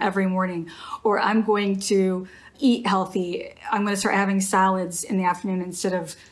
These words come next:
reaching for chips," which is stress eating, by the way. Like, if you're not keeping those promises, they're adding up to a big ball of confidence killing machine, eating your confidence every day. And then you won't be able to put,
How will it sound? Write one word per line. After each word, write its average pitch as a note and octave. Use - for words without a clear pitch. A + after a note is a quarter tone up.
reaching G3
for F#3
chips," -
which F#3+
is E3+
stress F3
eating, D#3+
by F#3
the F3
way. F3
Like, -
if -
you're D4
not C#4
keeping A#3
those F#3+
promises, G#3
they're F#3
adding G3
up G3+
to F#3+
a F3+
big G3+
ball F3+
of E3+
confidence G#3
killing G3+
machine, F#3
eating G#3+
your A#3+
confidence G3+
every F#3
day. A3
And A3
then D4
you A#3+
won't A3
be G#3+
able G#3
to G3+
put, A3